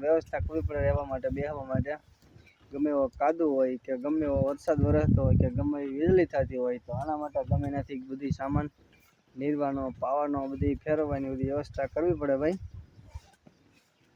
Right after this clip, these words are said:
તો કાંઈ એમને એમ ભાઈ ગામડામાં દૂધ ખાવાની મજા આવતી નથી ભાઈ, એના માટે તમને જવાબ આપી દઉં.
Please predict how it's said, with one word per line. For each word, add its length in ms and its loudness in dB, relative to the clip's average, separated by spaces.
તો 120 -8
કાંઈ 280 0
એમને 200 2
એમ 100 2
ભાઈ 120 2
ગામડામાં 500 2
દૂધ 280 -6
ખાવાની 220 0
મજા 240 0
આવતી 240 -2
નથી 260 -2
ભાઈ, 280 0
એના 180 -4
માટે 220 -6
તમને 280 -6
જવાબ 260 0
આપી 200 0
દઉં. 200 -2